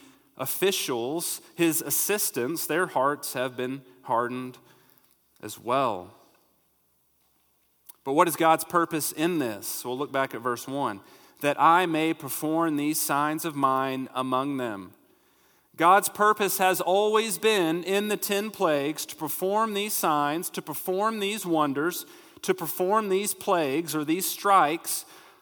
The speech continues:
so that they might point to the fact that he is the only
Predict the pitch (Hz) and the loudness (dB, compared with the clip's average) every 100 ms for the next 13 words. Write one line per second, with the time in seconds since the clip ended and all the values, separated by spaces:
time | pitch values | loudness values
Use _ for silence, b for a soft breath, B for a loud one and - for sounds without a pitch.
0 | - - 196 175 139 185 226 208 190 - | -8 0 2 2 2 2 4 4 4 2
1 | - 190 214 185 226 202 - 160 156 156 | -2 -2 -2 -4 -6 -6 0 4 4 2
2 | - 185 - 175 185 190 143 156 156 139 | -4 -6 -6 -4 -4 -4 -2 0 0 -2
3 | 160 151 143 143 151 151 151 147 | -2 -2 -4 -2 -2 -2 -2 -2